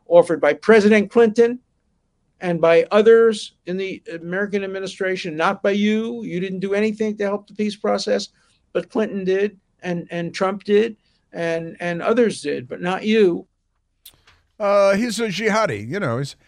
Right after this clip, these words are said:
Speaker 2: hey, he's, he's Barack Hu-, remember, you couldn't say Hussein Obama, you couldn't say Barack Hussein Obama, otherwise you were a terrible racist. Alan Dershowitz.
Speaker 1: All you did was condemn Israel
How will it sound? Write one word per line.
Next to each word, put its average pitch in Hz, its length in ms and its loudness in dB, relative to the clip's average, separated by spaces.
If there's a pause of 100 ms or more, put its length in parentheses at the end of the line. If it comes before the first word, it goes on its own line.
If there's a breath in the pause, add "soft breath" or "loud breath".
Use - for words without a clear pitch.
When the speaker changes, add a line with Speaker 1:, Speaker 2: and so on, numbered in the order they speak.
Speaker 2:
hey, 254 180 0
he's, 214 240 0
he's 208 220 -4
Barack 208 280 0
Hu-, 208 100 2
remember, 240 400 -2
you 196 180 -4
couldn't 226 280 -2
say 233 300 0
Hussein 175 560 -2
Obama, 147 460 -2
you 135 120 -2
couldn't 170 280 -4
say 160 180 -2
Barack 143 340 -2
Hussein 151 320 -4
Obama, 151 400 -2 (280 soft breath)
otherwise 160 440 2
you 156 60 0
were 143 80 2
a 135 60 -2
terrible 139 300 -2
racist. 135 560 -4
Alan 139 260 0
Dershowitz. 113 580 -6
Speaker 1:
All 175 220 0
you 214 200 2
did 156 280 -6
was 160 160 -10
condemn 175 460 -2
Israel 123 560 -10